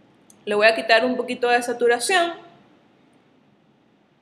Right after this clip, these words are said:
y le voy a dar un poquito de luz.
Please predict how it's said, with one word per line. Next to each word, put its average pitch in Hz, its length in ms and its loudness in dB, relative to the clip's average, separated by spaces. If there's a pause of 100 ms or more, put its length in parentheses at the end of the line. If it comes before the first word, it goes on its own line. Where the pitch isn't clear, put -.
(920)
y 320 180 0
le 311 140 4
voy 240 160 4
a 247 80 2
dar 247 200 4
un 247 120 -4
poquito 233 480 -6
de 233 380 -2
luz. 196 880 -10